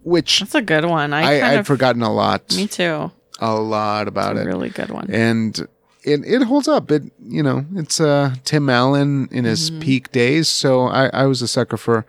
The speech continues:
Speaker 1: Tim Allen and all that he had to offer
Speaker 2: Mm-hmm.
Speaker 1: in his, uh, cynical, you know, kind of.
Speaker 2: And, uh, the, uh, peak nineties actor Judge Reinhold was
Speaker 1: Oh,
Speaker 2: in it.
Speaker 1: yeah, yeah.
Speaker 2: Like, I
Speaker 1: It
Speaker 2: haven't seen that guy in twenty years.
Speaker 1: Yeah.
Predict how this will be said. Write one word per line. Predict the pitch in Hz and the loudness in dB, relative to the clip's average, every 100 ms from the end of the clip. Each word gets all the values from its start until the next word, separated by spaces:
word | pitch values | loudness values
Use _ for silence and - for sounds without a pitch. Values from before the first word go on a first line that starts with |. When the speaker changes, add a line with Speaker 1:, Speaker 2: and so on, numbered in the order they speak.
| - - - - | -10 -20 -20 -6
Speaker 1:
Tim | - 117 | -2 0
Allen | 107 110 113 113 | 0 -2 -2 -2
and | 104 101 - | -4 -6 -6
all | 107 107 | -4 -2
that | 107 | -2
he | 104 | 0
had | 104 101 | -2 -2
to | 113 | 0
offer | 98 95 113 127 | 0 0 0 -2
Speaker 2:
Mm-hmm. | 131 170 165 165 170 | -2 -6 -6 -8 -4
Speaker 1:
in | 101 | -2
his, | 98 92 | -2 -2
uh, | 98 92 92 - | -2 -2 -4 -8
cynical, | - - 117 107 - 107 101 101 139 | -6 -2 0 0 2 2 2 -2 -10
you | 151 120 | -4 0
know, | 104 98 - - - | 0 -2 -6 -16 -10
kind | - 101 | -6 -4
of. | 247 | -2
Speaker 2:
And, | 233 226 | -2 0
uh, | 202 180 175 180 190 _ _ _ _ _ _ _ | 0 2 2 0 -6 _ _ _ _ _ _ _
the, | 247 190 - - | -2 -2 -4 -4
uh, | 165 156 143 147 - | 0 2 0 -4 -12
peak | - 202 175 - | -2 -2 -2 -2
nineties | 165 147 151 151 | -2 0 -2 -2
actor | 135 156 - | -2 -2 -2
Judge | 156 156 135 147 | -4 0 0 0
Reinhold | 151 123 139 180 160 165 170 | -2 0 0 0 0 0 -2
was | 180 | -2
Speaker 1:
Oh, | 156 170 | 0 2
Speaker 2:
in | 175 | 2
it. | 185 - | 2 2
Speaker 1:
yeah, | 131 127 110 104 | 0 0 0 -2
yeah. | 90 110 117 107 95 | -2 0 0 0 -2
Speaker 2:
Like, | 156 | -4
I | 143 | -2
Speaker 1:
It | |
Speaker 2:
haven't | 165 175 | -2 -2
seen | - 165 | -2 -4
that | 156 180 | -2 -2
guy | 214 165 | 0 0
in | 147 | -2
twenty | 151 160 143 143 | -2 -4 -4 -4
years. | 147 147 175 - - | -4 -4 -4 -8 -8
Speaker 1:
Yeah. | 98 107 | -6 -6